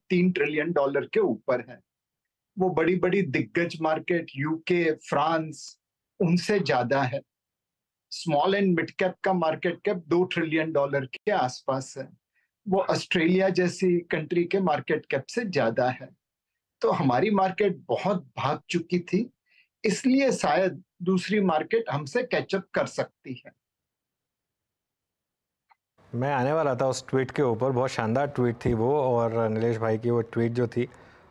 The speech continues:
Speaker 2: उसमें उन्होंने कैगर returns भी ब-, बताए हैं,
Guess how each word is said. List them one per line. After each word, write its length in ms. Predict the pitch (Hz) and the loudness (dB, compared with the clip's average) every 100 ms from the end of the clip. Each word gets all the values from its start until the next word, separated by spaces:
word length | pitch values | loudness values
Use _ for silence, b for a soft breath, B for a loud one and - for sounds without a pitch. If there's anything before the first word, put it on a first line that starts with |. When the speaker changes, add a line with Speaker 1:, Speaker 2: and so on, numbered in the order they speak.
| - | -6
Speaker 2:
उसमें 260 | 110 - 127 | -4 -2 0
उन्होंने 460 | 117 117 117 120 | 0 0 0 -2
कैगर 560 | 120 - - 113 127 135 | -4 -6 -2 0 0 0
returns 380 | 123 127 127 - | 0 0 -2 -2
भी 340 | 135 131 127 123 | 0 2 2 0
ब-, 340 | 120 110 107 | 0 0 0
बताए 460 | 104 104 107 117 120 | -2 -2 0 0 -2
हैं, 220 | 120 | -4